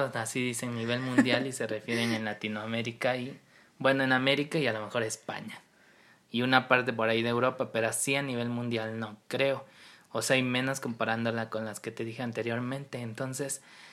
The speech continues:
pues sí, esperamos que le vaya bien, pero tampoco esperemos que le vayan como las otras. O sea, porque te digo, son públicos diferentes, son bandas icónicas.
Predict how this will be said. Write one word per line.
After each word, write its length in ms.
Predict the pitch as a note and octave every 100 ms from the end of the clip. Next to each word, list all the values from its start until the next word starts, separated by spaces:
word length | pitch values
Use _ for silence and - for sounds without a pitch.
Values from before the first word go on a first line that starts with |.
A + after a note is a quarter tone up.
| - - _ _ _ _ _ _ _ _ - _
pues 380 | C#3 C#3+ - - C#3+
sí, 560 | - E3+ F#3+ G3+ G3+ D3+ -
esperamos 500 | - - B2+ C#3 D#3
que 100 | C3+
le 80 | A#2
vaya 200 | A#2+ B2
bien, 160 | B2 C#3
pero 180 | B2+
tampoco 380 | A#2+ A2 A#2 A#2
esperemos 520 | A#2 - A#2 A2 A#2+
que 120 | C3+ A#2
le 100 | G#2
vayan 280 | G2+ G#2
como 240 | G2 - G#2
las 240 | G#2+ -
otras. 460 | C3 C3+ - B2 -
O 40 |
sea, 200 | B2 A#2
porque 300 | A#2 G#2+ A#2+ A2+ B2 B2
te 120 | A#2
digo, 260 | B2 B2 A#2
son 200 | B2 A#2
públicos 440 | A#2+ A#2+ A#2 A#2+
diferentes, 580 | A#2 A#2+ A#2 A#2 A#2 B2+
son 220 | C3 A#2
bandas 420 | A#2+ A#2 A#2+ A#2
icónicas. 680 | A#2 - A#2 A#2+ A#2+ D#3 -